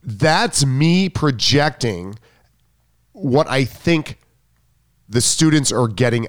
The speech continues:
out of it or not getting out of it. So I cut it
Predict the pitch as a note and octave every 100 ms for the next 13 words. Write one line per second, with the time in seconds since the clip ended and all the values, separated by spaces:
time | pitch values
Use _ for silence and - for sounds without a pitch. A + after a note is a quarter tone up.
0 | - A2 G2 D#2 - - _ _ - A#2+
1 | A2+ B2+ C3+ - G#2+ F2+ E2 E2 F#2+ -
2 | - - _ - A#2+ G#2+ - - - F3+
3 | - -